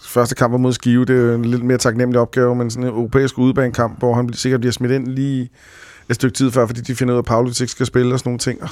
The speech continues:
og så, jeg synes egentlig, han kæmpe, jeg synes egentlig, han har, jeg synes egentlig,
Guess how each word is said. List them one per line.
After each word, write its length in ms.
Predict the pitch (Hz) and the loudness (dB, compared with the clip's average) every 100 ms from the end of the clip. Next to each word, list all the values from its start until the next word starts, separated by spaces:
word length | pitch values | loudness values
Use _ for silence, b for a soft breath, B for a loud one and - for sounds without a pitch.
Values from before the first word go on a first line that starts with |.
| - | -6
og 60 | - | -6
så, 320 | - 104 101 - B B B B B | -4 -2 -4 -6 B B B B B
jeg 80 | 104 | -4
synes 160 | 131 151 | 0 2
egentlig, 180 | 139 | 2
han 60 | 120 | 0
kæmpe, 320 | - 135 120 | 2 0 0
jeg 120 | 113 123 | -2 0
synes 160 | 147 | 2
egentlig, 180 | 147 135 | 2 2
han 40 | |
har, 120 | 117 - | 0 -2
jeg 100 | 110 | -2
synes 140 | 170 | 0
egentlig, 220 | 175 147 | 2 0